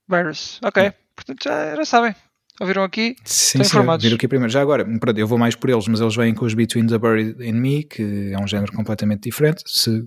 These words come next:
Speaker 2: gostam deles também, é nos mesmos dias, doze
Speaker 1: É aproveitar,
Speaker 2: em
Speaker 1: pois.
Speaker 2: Lisboa, treze no Porto.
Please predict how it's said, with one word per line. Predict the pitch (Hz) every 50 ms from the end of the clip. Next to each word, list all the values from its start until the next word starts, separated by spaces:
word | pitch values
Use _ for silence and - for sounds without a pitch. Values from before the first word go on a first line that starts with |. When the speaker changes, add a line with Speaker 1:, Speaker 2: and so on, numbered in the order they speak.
| - -
Speaker 2:
gostam | 110 113 110 - - 120
deles | 117 127 127 131 -
também, | - 117 113 110 117 - _ _
é | - 113 107 107 101 - _ -
nos | 117 117 107 104
mesmos | 117 113 101 107 107 98
dias, | 98 98 98 95 - -
doze | 101 110 117 110 107 104 - -
Speaker 1:
É | 175
aproveitar, | 160 165 156 160 160 - 254 220
Speaker 2:
em | - - -
Speaker 1:
pois. | 110 110
Speaker 2:
Lisboa, | 110 101 104 117 123 117
treze | 117 - 117 113 107 117
no | 113
Porto. | - 104 101 - -